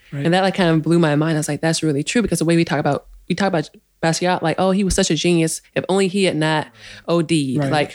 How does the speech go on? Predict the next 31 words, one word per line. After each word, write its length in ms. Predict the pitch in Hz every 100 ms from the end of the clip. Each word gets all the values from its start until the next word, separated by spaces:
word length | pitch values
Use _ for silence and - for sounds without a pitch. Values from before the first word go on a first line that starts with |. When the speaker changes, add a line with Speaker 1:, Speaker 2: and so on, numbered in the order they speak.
| -
Speaker 2:
what 160 | 196 202
could 100 | 196
he 140 | 185
have 100 | 151
done?" 300 | 151 156 151
And 100 | 160
she 80 | -
was 100 | 190
like, 160 | 180
"Death 200 | 190 233
isn't 160 | 220 196
a 100 | 165
failure." 480 | - 160 151 - -
Speaker 1:
Right. 220 | 147 151 - 180
And 140 | 190
there's, 140 | 185 170
and 220 | 170 160
living 300 | 180 180 160
longer 300 | 156 151 143 143 -
is 160 | 143
not 300 | 143 135 139 -
an 60 | 147
inherent, 500 | 143 135 139 135 - -
like, 180 | - -
quality 440 | - 135 143 -
of 120 | -
a 60 | -
better 280 | - - -
life. 460 | - - - - _ _ 202
Speaker 2:
Yeah. 280 | 180 - - _ -
Speaker 1:
Yeah. 280 | 160 170